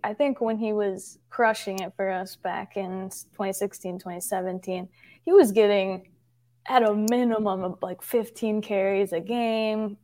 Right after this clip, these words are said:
you know, four or five targets a game. That's incredible target share and, and opportunity share. And Cook has never once had more than fourteen carries last year. And he was really only, to your point, hovering around two receptions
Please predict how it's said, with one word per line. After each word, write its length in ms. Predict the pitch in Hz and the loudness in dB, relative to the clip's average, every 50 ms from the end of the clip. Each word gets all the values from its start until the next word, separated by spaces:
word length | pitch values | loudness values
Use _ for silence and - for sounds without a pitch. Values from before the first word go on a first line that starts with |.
| _ - - | _ -16 -12
you 120 | 208 190 | -10 -8
know, 60 | 175 | -8
four 240 | 175 - - 247 233 | -8 2 4 4 4
or 60 | 226 | 4
five 280 | 226 - 226 196 190 190 | 2 0 0 0 0 -4
targets 540 | - - 226 196 202 214 202 220 214 220 - | -4 -2 0 2 2 2 2 0 -2 -2 -2
a 80 | 196 | -4
game. 340 | 190 185 196 202 196 196 202 | -4 -2 -4 -4 -2 -4 -4
That's 380 | 190 202 214 240 - - - - | -4 -4 -4 -4 -6 -8 -10 -6
incredible 720 | - 214 196 190 - - 214 208 196 202 185 175 180 185 | -6 -6 -6 -6 -4 -2 -2 0 0 -2 -2 -2 -2 -2
target 400 | - 196 185 185 - 190 180 - | -2 -2 -4 -4 -4 -6 -8 -8
share 400 | - 180 180 180 170 - - - | -10 -10 -8 -8 -8 -8 -10 -10
and, 240 | - 175 175 - - - - | -12 -12 -12 -12 -14 -14 -14
and 260 | 175 170 170 - 208 - _ _ _ _ - | -14 -14 -14 -16 -18 -20 _ _ _ _ -4
opportunity 600 | 202 - - 185 - - 233 240 226 185 - - | -4 -2 -4 -6 -6 -4 -4 -4 -4 -6 -6 -8
share. 380 | - - - - - - 240 - _ _ _ _ _ _ _ _ _ _ _ _ - | -8 -6 -6 -4 -6 -6 -8 -12 _ _ _ _ _ _ _ _ _ _ _ _ -2
And 440 | 226 214 214 208 202 196 196 196 - - | -2 0 0 0 0 -2 -4 -6 -8 0
Cook 260 | - 294 294 285 - | 2 2 2 2 4
has 220 | 277 262 240 220 | 4 4 4 4
never 420 | 233 233 233 233 233 208 220 202 196 | 2 2 2 2 2 2 2 2 2
once 340 | 220 233 247 226 226 - | 0 0 0 -2 -4 -4
had 220 | - 190 175 175 185 | -6 -6 -6 -6 -4
more 220 | 185 185 175 185 | -6 -6 -6 -6
than 240 | 180 175 180 190 190 - _ _ - | -6 -6 -8 -8 -10 -14 _ _ -8
fourteen 480 | - 214 190 - 190 - - 185 190 | -4 -2 -2 -2 -4 -6 -8 -10 -10
carries 480 | 190 - 185 101 - - - - - - | -6 -6 -6 -6 -6 -6 -8 -10 -8 -6
last 380 | 160 147 - - - - - | -6 -6 -6 -8 -10 -12 -8
year. 260 | - 147 104 80 - - _ _ _ _ _ - | -8 -6 -6 -6 -8 -12 _ _ _ _ _ -4
And 80 | 226 | 0
he 40 | 233 | 0
was 140 | 233 214 202 | 0 2 2
really 240 | 254 285 277 240 220 | 2 2 2 2 2
only, 260 | 214 214 214 202 190 - - - | 2 0 -2 -2 -4 -6 -10 -8
to 120 | - 226 | -6 -4
your 100 | 202 - | -4 -4
point, 320 | - - 269 277 254 226 196 | -6 -8 -8 -8 -8 -6 -4
hovering 400 | 220 214 208 220 214 208 202 202 | -4 -2 0 0 0 0 0 -2
around 400 | 196 196 196 190 190 190 196 - | -2 -2 -2 -4 -4 -6 -8 -8
two 360 | - - 233 233 233 226 226 | -6 -4 -2 -2 0 0 2
receptions 1000 | 233 240 240 240 240 247 247 247 - - 254 247 247 254 247 247 - - - | 2 0 0 -2 -6 -6 -6 -8 -10 -8 -6 -4 -4 -4 -6 -6 -8 -12 -18